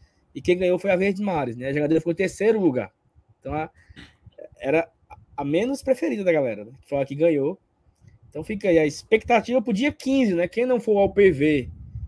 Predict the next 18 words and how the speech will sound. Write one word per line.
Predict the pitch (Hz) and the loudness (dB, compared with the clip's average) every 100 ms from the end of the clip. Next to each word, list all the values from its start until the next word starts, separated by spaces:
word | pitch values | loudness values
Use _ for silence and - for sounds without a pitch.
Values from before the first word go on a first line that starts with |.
| - - | -14 -6
pra | 147 151 | -2 0
ver | 151 | -2
Fortaleza | 156 147 147 143 147 147 | -2 -4 0 2 2 2
e | |
Iguatu, | 156 190 190 190 | 0 0 -2 -6
certamente | 208 214 220 190 175 180 | -4 -6 -4 -4 -4 -2
vai | 180 | -4
acompanhar | 170 180 214 190 156 180 _ _ _ _ _ | -4 -6 -6 -4 -4 -6 _ _ _ _ _
na | 139 156 | -4 -4
tela | - - 185 202 | -4 0 2 2
da | 190 | 0
T | 190 | 0
V | 139 175 | 0 -2
Cidade | 202 196 139 147 170 - _ - - _ - | -4 -4 -2 -2 -6 -18 _ -20 -20 _ -8
a | 139 | -4
estreia | 170 - - 135 143 170 | -4 -4 -6 -2 2 2
de | 160 | 0
Fortaleza | - 151 - 135 156 185 185 | -6 -8 -6 -6 -4 -6 -8